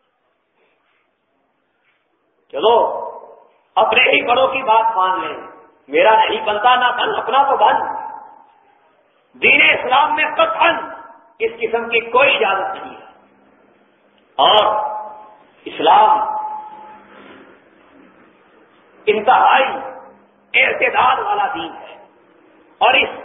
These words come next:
محرم کے مہینے میں دو بڑے بڑے گروہ سامنے آتے ہیں، ایک روافض ہیں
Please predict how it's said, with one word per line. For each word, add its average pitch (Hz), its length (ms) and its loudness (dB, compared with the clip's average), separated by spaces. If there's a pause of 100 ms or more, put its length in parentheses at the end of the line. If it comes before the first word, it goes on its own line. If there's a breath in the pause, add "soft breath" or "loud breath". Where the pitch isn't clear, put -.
(260)
محرم 254 540 0
کے 311 120 -2
مہینے 269 380 -2
میں 233 340 -6 (520)
دو 294 280 2
بڑے 277 200 0
بڑے 254 340 -2
گروہ 254 240 4
سامنے 214 420 -2
آتے 165 200 -8
ہیں، - 180 -18 (960)
ایک 269 300 2 (1500)
روافض 240 640 4
ہیں 254 300 0